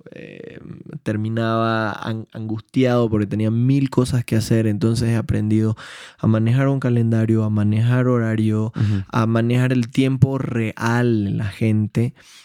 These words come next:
Speaker 1: no el tiempo ideal, porque
Speaker 2: Ujú.
Speaker 1: una, un-, uno dice, "Sí, empezamos a las siete,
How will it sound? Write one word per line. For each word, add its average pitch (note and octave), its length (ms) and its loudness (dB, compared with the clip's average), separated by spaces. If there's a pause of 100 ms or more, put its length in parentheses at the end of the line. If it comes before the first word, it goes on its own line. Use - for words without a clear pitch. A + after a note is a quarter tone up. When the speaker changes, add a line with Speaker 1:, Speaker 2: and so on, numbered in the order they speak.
(140)
Speaker 1:
no A#2 340 2
el A2+ 180 -2
tiempo A2+ 420 2
ideal, G2+ 760 0
porque G#2+ 340 2
Speaker 2:
Ujú. A2 80 2
Speaker 1:
una, A2 320 2
un-, A#2 240 0
uno A2+ 220 0
dice, A2+ 320 0
"Sí, E4+ 340 0
empezamos F3+ 520 0
a C#3 40 2
las B2 200 0
siete, F3 520 -2